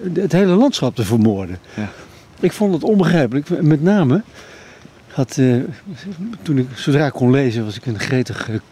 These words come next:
Speaker 1: krantenlezertje. Eh, dat ik in de krant gelezen had dat je van oude kranten,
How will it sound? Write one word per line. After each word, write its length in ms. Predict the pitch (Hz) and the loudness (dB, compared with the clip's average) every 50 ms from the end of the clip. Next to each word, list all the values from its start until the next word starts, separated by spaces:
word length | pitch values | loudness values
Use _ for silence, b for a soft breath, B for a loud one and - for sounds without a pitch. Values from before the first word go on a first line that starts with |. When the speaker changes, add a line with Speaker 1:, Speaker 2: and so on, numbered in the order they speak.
| - _ _ - | -20 _ _ -6
Speaker 1:
krantenlezertje. 760 | - - 160 143 120 123 104 110 107 104 95 95 - - 170 - B B B B B B B B B B B B B B - - - 180 | -2 -2 -2 0 -2 -2 -2 0 0 -2 -2 -6 -6 -8 -8 -8 B B B B B B B B B B B B B B -20 -18 -10 -4
Eh, 140 | 139 120 117 117 113 | 0 0 0 2 2
dat 120 | 135 135 | 0 0
ik 60 | 127 | 2
in 80 | 131 127 | 2 2
de 60 | 110 | 2
krant 240 | - 165 180 165 - | 2 0 -2 -2 0
gelezen 300 | 147 139 139 135 113 123 | 0 0 0 0 0 -2
had 100 | 123 - - | -6 -8 -4
dat 200 | 120 120 110 - | -4 -4 -4 -4
je 60 | 110 | -6
van 120 | 110 104 | -6 -4
oude 260 | - 143 165 147 127 | -2 0 0 0 -2
kranten, 500 | - - 123 123 143 139 - 135 131 151 | -4 -4 -2 -2 -2 0 0 -2 -2 -4